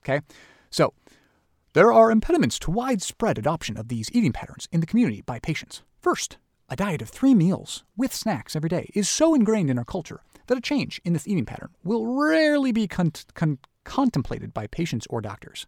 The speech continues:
So this is really important, though. Patients have to have the discipline to live counterculturally. This is the same thing we talk about when people are gonna, gonna go bariatric surgery. Your life will change. This is a lifestyle change. If you have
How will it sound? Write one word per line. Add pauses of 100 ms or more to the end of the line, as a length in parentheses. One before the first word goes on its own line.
So (420)
this
is
really
important,
though. (280)
Patients
have
to
have
the
discipline (300)
to
live
counterculturally.
This
is
the
same
thing
we
talk
about
when
people
are
gonna,
gonna
go
bariatric (100)
surgery. (280)
Your
life
will
change.
This
is
a
lifestyle
change. (340)
If
you
have